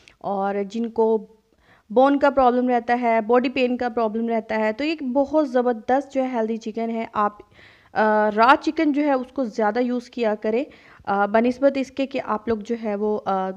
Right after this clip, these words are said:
उम, ब्रॉयलर चिकन जो है, वो यूज़ करें। So हेल्थ वाइज ये एक बहुत ज़बरदस्त चीज़ है और इसके साथ अगर मेथी मिक्स हो जाए, तो ये एक ज़बरदस्त कॉम्बो बन जाता है। तो वही रेसिपी आज हम बना रहे हैं।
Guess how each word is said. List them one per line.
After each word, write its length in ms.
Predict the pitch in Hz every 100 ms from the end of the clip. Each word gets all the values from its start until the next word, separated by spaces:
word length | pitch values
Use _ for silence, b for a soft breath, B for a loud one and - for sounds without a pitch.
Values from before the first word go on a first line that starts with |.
| -
उम, 280 | 196 190 190 b b b _ _ _ -
ब्रॉयलर 280 | 233 226 226
चिकन 280 | 226 220
जो 140 | 202 202
है, 60 |
वो 100 | 196
यूज़ 280 | 190 180 180
करें। 260 | - 175 190 B B B B B B B B _ -
So 220 | 320 349
हेल्थ 200 | 339 339
वाइज 260 | 311 311 285
ये 60 |
एक 120 | 294 247
बहुत 180 | 285
ज़बरदस्त 360 | 269 269 285 285
चीज़ 280 | 269 262 262
है 60 |
और 140 | 247 247
इसके 160 | 247
साथ 220 | 247 247 240
अगर 160 | 247
मेथी 460 | 233 226 226 262 254
मिक्स 360 | 233 247 -
हो 160 | 247 226
जाए, 200 | 226 226
तो 200 | 226 226
ये 100 | 226
एक 120 | 226
ज़बरदस्त 420 | 220 214 220 240
कॉम्बो 300 | - 226 233
बन 180 | 240 240
जाता 300 | 220 208 -
है। 120 | 220
तो 200 | 220 226
वही 380 | 220 202 220 240
रेसिपी 380 | 226 214 214 214
आज 220 | 202 196
हम 120 | 214
बना 280 | 202 196 185
रहे 180 | 196 208
हैं। 240 | 208 226